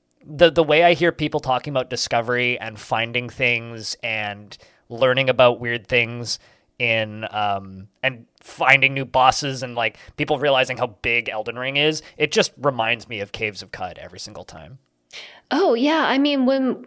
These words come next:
Speaker 2: when you first load up the game, so it ha-, the map is just, like, into, like,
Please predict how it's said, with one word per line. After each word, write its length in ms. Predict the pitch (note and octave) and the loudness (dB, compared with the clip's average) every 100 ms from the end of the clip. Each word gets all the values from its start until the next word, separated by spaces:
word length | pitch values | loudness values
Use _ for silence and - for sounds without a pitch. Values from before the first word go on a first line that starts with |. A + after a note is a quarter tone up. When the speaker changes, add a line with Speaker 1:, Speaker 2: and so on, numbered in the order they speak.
| - | -6
Speaker 2:
when 180 | A3 C4 | -2 0
you 80 | |
first 300 | B3+ F4+ G4+ | 2 0 2
load 120 | G4 F4 | 0 0
up 160 | E4 | -2
the 60 | - | 0
game, 380 | B3 G#3+ D#3+ F3 | 0 0 -2 -2
so 180 | A3+ | 0
it 80 | G#3 | 2
ha-, 140 | A#3 - | 2 0
the 120 | A#3 | 2
map 360 | A#3 B3+ F#4 | 2 2 0
is 280 | C4+ G3+ - | 0 0 -2
just, 220 | - G3+ | -6 -2
like, 140 | G3 F#3+ - | -4 -4 -2
into, 500 | A#3 A#3 - A3 G#3 | 0 0 0 2 2
like, 280 | - - | 0 -6